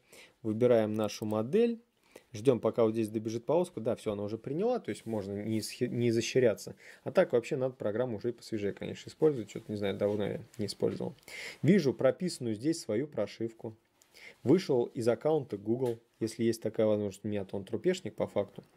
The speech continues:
Нажимаю «Старт». Теперь есть важный момент. Значит, м, телефон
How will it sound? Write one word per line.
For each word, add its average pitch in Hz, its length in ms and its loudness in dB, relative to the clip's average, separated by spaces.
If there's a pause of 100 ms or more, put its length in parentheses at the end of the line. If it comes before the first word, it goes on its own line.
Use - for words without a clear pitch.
(340)
Нажимаю 127 420 2
«Старт». 214 380 2 (640)
Теперь 139 380 2 (100)
есть 165 240 -2
важный 139 280 2
момент. 113 440 -4
Значит, - 440 -6
м, 107 680 2 (920)
телефон 131 580 2